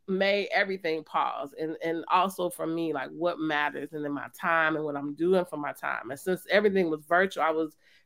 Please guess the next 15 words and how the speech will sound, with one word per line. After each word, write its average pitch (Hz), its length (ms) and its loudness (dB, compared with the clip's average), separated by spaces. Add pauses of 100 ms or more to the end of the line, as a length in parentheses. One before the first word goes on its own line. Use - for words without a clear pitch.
very, 190 500 6
it 185 80 6
was 180 160 4
easy 196 260 0
for 170 160 -4
me 170 120 -2
to 151 100 -2
do 156 240 -4
both 151 380 2
'cause 165 160 -2
everything's 165 420 2
from 147 140 -4
the 147 60 -2
same 131 300 -2
space. - 540 2